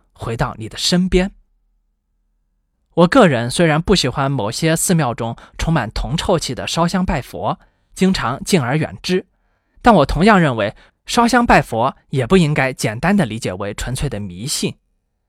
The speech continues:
它其实是一种对文化、对先贤、对祖先的尊敬与怀念的综合表达，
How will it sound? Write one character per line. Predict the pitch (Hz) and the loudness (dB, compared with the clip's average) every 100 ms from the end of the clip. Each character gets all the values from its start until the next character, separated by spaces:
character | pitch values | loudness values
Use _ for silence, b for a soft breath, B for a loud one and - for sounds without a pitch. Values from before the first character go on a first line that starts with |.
| _ | _
它 | - | -2
其 | - 185 | 0 2
实 | 208 143 131 b b | 0 -2 -4 b b
是 | - | 0
一 | 208 | 0
种 | 147 110 | 0 -2
对 | 117 131 | -4 -4
文 | 113 110 165 | -4 -4 -4
化、 | - 220 113 - _ | 0 0 0 -4 _
对 | - 143 | -2 0
先 | - 226 | 0 0
贤、 | 240 - 104 131 - _ | -2 -4 -4 -6 -8 _
对 | - | 2
祖 | 170 - 113 | 2 2 -4
先 | 123 208 | -2 0
的 | 202 - | 0 -4
尊 | - 240 247 | -2 0 0
敬 | 208 117 | -2 -4
与 | 104 | -6
怀 | 95 - 110 | -8 -8 -2
念 | 180 143 | -2 -2
的 | 101 | -4
综 | - 240 247 | -2 -2 0
合 | - | -4
表 | - 95 | -8 -10
达， | - 90 | -10 -14